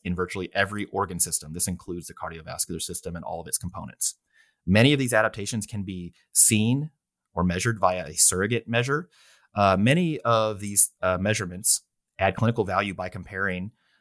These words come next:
the value to a healthy yet untrained reference. So examples in the setting include heart muscle, uh, s-, size, stiffness, heart chamber size, blood flow characteristics, et cetera.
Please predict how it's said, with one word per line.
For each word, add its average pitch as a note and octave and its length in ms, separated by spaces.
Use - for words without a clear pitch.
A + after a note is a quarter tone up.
the F2+ 360
value G2+ 580
to G#2 160
a F2 40
healthy G#2+ 560
yet G2+ 300
untrained G#2+ 420
reference. A2 520
So F2+ 240
examples F#2 500
in G2+ 60
the F2+ 60
setting F#2 320
include F2+ 440
heart F#2+ 220
muscle, F#2 500
uh, E2 320
s-, - 160
size, A#2 600
stiffness, A2+ 680
heart - 260
chamber A#2 580
size, A2 520
blood A2 160
flow A2 140
characteristics, G#2 680
et F#2 140
cetera. A#2+ 440